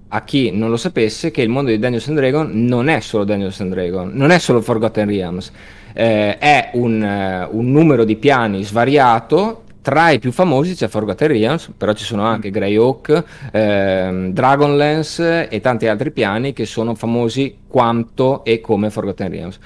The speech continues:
Alcuni di questi personaggi, appunto, derivano da altri piani. Eh, intanto io vorrei iniziare subito, scusate, mi scusi immediatamente, con una precisazione dell'altra puntata,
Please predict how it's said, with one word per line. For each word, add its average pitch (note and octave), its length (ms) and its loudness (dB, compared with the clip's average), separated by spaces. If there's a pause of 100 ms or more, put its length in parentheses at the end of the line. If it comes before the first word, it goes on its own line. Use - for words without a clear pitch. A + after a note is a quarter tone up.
(120)
Alcuni A#2 280 2
di A#2 60 2
questi A#2 220 -2
personaggi, D#3+ 440 -2
appunto, C3 380 -2
derivano G2+ 340 -2
da F#2+ 120 -4
altri F#2 180 -8
piani. E2 380 -10 (580)
Eh, A#2 380 0
intanto G#3 360 4
io F3 140 10
vorrei E3 240 8
iniziare D3 340 4
subito, F3+ 720 0 (500)
scusate, A#2+ 680 0
mi A2+ 140 -2
scusi C#3 300 -4
immediatamente, A2+ 640 -2
con D3 120 -2
una A2+ 140 -2
precisazione A2+ 640 -2
dell'altra A2+ 340 0
puntata, A2 680 -2